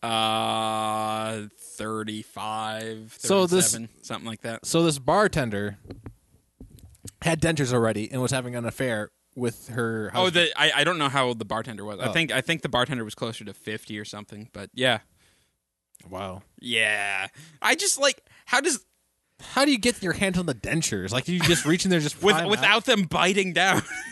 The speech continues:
Speaker 1: You're just like, "Nah."
Speaker 2: Like, do they just fall out when, like, out of surprise?
Speaker 1: I'm just, I'm picturing, like, a Mister Miyagi type deal where,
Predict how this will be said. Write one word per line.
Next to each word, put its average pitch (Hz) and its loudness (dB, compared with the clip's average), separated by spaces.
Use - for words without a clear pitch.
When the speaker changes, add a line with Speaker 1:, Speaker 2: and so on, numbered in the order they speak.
Speaker 1:
You're 170 -2
just 170 2
like, 160 2
"Nah." 139 4
Speaker 2:
Like, 185 2
do 180 4
they 175 6
just 175 2
fall 196 8
out 214 2
when, 196 2
like, 139 0
out 156 2
of 139 0
surprise? 170 -2
Speaker 1:
I'm 170 2
just, 190 0
I'm 160 -4
picturing, 180 2
like, 151 2
a 135 2
Mister 131 0
Miyagi 120 0
type 120 -2
deal 123 0
where, 113 -4